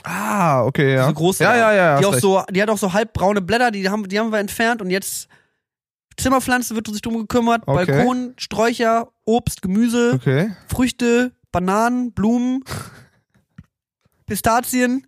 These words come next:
Speaker 2: alles. Ich sag, wie es ist.
Speaker 1: Gurken?
Speaker 2: Oh,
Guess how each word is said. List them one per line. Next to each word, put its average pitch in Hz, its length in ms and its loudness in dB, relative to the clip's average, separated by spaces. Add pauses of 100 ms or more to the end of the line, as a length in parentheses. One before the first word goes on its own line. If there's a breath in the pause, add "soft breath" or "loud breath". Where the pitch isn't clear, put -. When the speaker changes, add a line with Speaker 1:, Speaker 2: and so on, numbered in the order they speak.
(100)
Speaker 2:
alles. 147 500 -2 (420)
Ich 180 140 2
sag, 190 200 2
wie 180 40 2
es 160 120 0
ist. 123 320 -6
Speaker 1:
Gurken? 233 360 0 (1160)
Speaker 2:
Oh, 440 60 -4